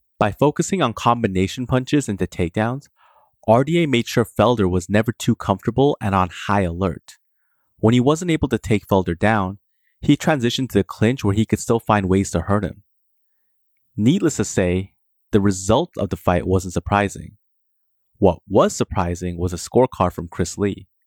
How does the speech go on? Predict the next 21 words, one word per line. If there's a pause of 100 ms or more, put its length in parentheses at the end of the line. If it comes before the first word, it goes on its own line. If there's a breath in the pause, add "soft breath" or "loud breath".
(800)
Despite
the
other
two
judges
scoring
it
fifty
forty-five
for
R
D
A, (800)
Lee
had
it
forty-eight
to
forty-seven
for
Felder.